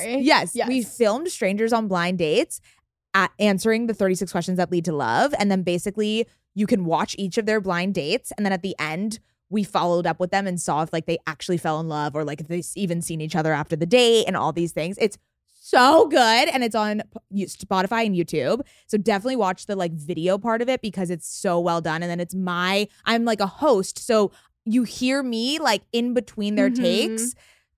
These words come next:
Speaker 2: talking through, like, what you're seeing and giving opinions. It's really, really
Speaker 1: I
Speaker 2: cool.
Speaker 1: knew about this. I just didn't know it was podcast format for some reason.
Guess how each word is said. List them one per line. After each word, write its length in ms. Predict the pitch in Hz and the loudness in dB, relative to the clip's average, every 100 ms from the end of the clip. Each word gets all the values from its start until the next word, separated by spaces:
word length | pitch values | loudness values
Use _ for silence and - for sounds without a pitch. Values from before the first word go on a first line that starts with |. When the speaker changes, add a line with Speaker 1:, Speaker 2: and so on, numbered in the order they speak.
| _ | _
Speaker 2:
talking 480 | - 226 196 220 202 | 0 2 2 0 0
through, 400 | - 190 202 190 | -2 2 4 4
like, 180 | 175 | 2
what 140 | 175 151 | 0 -2
you're 120 | 175 | -4
seeing 400 | 165 175 165 160 | -4 -4 -4 -4
and 120 | 160 | -6
giving 220 | 165 160 160 | -6 -6 -8
opinions. 360 | 156 143 143 - | -10 -10 -10 -10
It's 100 | 214 | -6
really, 600 | 208 208 220 220 214 196 | -2 0 2 2 0 -2
really 160 | 180 | 0
Speaker 1:
I 60 | 277 | 2
Speaker 2:
cool. 80 | 339 | 4
Speaker 1:
knew 120 | 302 | 4
about 220 | 269 330 | 4 4
this. 160 | 349 339 | 2 2
I 60 | |
just 120 | 240 233 | 0 0
didn't 120 | 226 | -2
know 80 | 185 | -4
it 20 | |
was 100 | 208 | -8
podcast 460 | - - - - | -10 -12 -12 -18
format 260 | - - - | -16 -16 -16
for 60 | - | -16
some 160 | - | -16
reason. 420 | 67 - - 269 | -16 -16 -14 -16